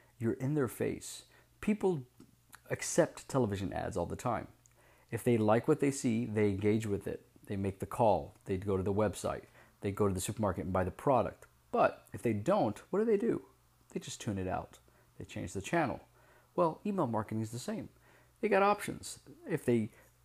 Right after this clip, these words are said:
aren't interested today, that's okay, but they may be interested tomorrow or the day after. So that sequence of three, four, and five emails that you may be sending, or let's ju-,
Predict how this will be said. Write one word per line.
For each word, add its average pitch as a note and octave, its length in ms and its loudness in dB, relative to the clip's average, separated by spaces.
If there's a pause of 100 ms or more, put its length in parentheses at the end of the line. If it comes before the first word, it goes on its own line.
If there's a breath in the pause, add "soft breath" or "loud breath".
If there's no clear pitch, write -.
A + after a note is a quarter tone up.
(140)
aren't D#3+ 280 0
interested E3+ 420 -6
today, B2 520 0 (140)
that's - 200 -8
okay, B2+ 500 -2 (100)
but G#2+ 160 -6
they A2 120 0
may B2 240 0
be F3 200 -2
interested F#3 460 -4
tomorrow E3+ 540 0
or A2+ 200 -2
the G2+ 100 -4
day G2 220 -2
after. A2+ 480 -8 (380 loud breath)
So - 120 -4
that D3 240 -2 (100)
sequence - 600 -4
of G#2 120 -4
three, F3 360 -2
four, D3 320 -2
and G2+ 100 -2
five A#2+ 280 -2
emails G#2+ 440 -2
that - 180 -10
you A2 120 -2
may A#2+ 140 0
be G#2 140 -4
sending, A2+ 420 -8 (440 soft breath)
or B2 120 0
let's - 180 -2
ju-, A#2+ 120 -10